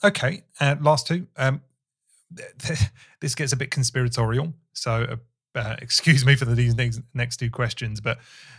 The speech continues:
some people say, "Well, the reason why everyone was so compliant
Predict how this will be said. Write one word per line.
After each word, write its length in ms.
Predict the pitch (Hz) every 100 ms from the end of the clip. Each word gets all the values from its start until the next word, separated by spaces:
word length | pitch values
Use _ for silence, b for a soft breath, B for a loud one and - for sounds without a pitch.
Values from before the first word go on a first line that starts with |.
| B _ -
some 200 | 160 139
people 200 | 135 127
say, 440 | - 120 117 117 -
"Well, 440 | 120 120 120 - _ b b b _ -
the 80 |
reason 420 | 139 190 180 139 127
why 440 | 123 120 120 113 - _ _ _ _ _ -
everyone 500 | 143 123 131 123 123
was 100 | 117
so 180 | - 127
compliant 580 | 117 113 117 110 113